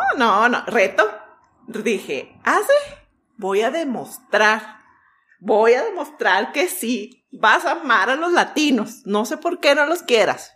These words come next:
Yo no sé". Y me quedo. Y me dijo, "¿Te quedas?". "Sí, me quedo. Te voy a dar café cargado hasta que te saque.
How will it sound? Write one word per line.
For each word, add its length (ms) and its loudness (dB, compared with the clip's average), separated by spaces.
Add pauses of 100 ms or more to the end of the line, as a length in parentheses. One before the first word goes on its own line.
(160)
Yo 200 -2
no 120 -2
sé". 300 -4 (480)
Y 240 4
me 200 0
quedo. 340 2 (120)
Y 120 0
me 160 0
dijo, 520 -6 (160)
"¿Te 180 -2
quedas?". 300 2 (460)
"Sí, 280 -4
me 140 0
quedo. 300 -2 (580)
Te 160 6
voy 240 6
a 100 4
dar 400 2 (160)
café 380 0
cargado 520 2 (300)
hasta 880 -4
que 200 0
te 260 0
saque. 680 -2